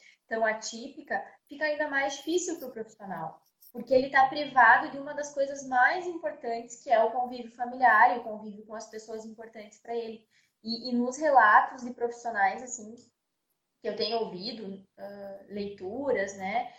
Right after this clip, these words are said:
e, e na mídia de maneira geral, essa é uma das coisas que acaba pesando muito. Mas, infelizmente, acaba sendo um cuidado necessário, porque o risco, o risco de exposição, ele é muito maior.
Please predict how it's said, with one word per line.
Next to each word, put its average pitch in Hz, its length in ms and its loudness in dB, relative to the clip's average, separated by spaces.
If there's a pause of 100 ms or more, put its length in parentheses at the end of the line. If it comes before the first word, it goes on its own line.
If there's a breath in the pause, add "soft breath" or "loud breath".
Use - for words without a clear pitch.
(260 loud breath)
e, 190 340 -12
e 190 40 -12
na 190 160 -4
mídia 214 420 -4
de 202 80 -10
maneira 202 320 -8
geral, 208 460 2 (200 loud breath)
essa 240 300 8
é 294 40 -8
uma 285 120 -10
das 262 180 -16
coisas 240 300 -2
que 269 80 -10
acaba 240 320 2
pesando 247 480 -6
muito. 202 280 -12 (760)
Mas, 277 400 4
infelizmente, 262 640 -6
acaba 240 280 -2
sendo 277 260 -6
um 247 80 -10
cuidado 214 360 4
necessário, 214 540 -6
porque - 120 -10
o 269 80 -6
risco, - 440 -10
o 233 100 -2
risco 262 320 0
de 277 80 -12
exposição, 247 720 -2
ele 262 180 0
é 240 280 10
muito 196 260 -8
maior. 220 400 -4